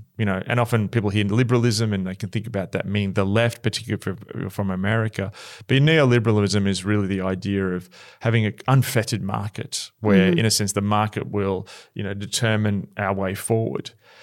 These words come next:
Speaker 1: And, and I read also over the holidays, um, Byung-Chul Han's, uh, book, Psychopolitics, where he talks about the sort of rise of the neoliberal individual.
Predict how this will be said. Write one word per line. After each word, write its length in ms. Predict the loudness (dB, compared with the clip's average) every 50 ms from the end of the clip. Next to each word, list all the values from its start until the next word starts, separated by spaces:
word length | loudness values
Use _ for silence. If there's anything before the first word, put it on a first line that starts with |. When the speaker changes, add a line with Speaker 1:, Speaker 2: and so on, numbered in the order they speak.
| -20 -20 -20 -20 -20 _ _
Speaker 1:
And, 280 | 2 2 2 2 0 -2 0
and 300 | 2 2 2 2 0 -4 -2
I 60 | 0 2
read 240 | 4 4 4 2
also 380 | 2 2 2 4 4 4 4 4
over 520 | 4 4 4 4 4 4 4 4 4 2 0 -2
the 120 | -4 -2
holidays, 640 | 0 2 2 2 2 2 0 0 0 -2 -4 -4 -2
um, 240 | -2 -2 -2 -4 -6
Byung-Chul 400 | -2 0 0 0 0 -2 -2 -2
Han's, 460 | 0 0 0 2 0 0 -2 -4 -4 -4
uh, 240 | -4 -4 -4 -4
book, 260 | -6 -6 -8 -8 -4 -2
Psychopolitics, 1000 | 0 2 2 0 0 0 0 0 0 0 0 0 2 0 0 0 -4 -4 -2
where 100 | -2 -2
he 80 | -2 -2
talks 260 | 0 0 0 2 2
about 220 | 2 2 0 0
the 60 | 0 0
sort 140 | 2 2
of 120 | 0 2 2
rise 360 | 2 4 4 4 4 4 4
of 140 | 2 0 0
the 100 | 2 2
neoliberal 800 | 4 4 4 4 4 6 4 4 4 2 0 0 0 0 -2 0
individual. 680 | -2 -4 -4 -4 -2 -2 -2 -4 -4 -6 -6 -8 -8